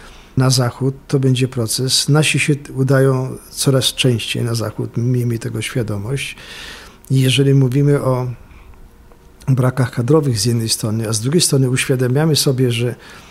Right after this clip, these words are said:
do prawie dziesięć procent polskiego społeczeństwa to w tej chwili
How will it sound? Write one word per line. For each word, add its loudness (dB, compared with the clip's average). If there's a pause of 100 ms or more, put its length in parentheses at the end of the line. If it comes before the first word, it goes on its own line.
(400)
do -2
prawie 2
dziesięć 0
procent -2
polskiego -2
społeczeństwa 0
to -4
w -8
tej -2
chwili 0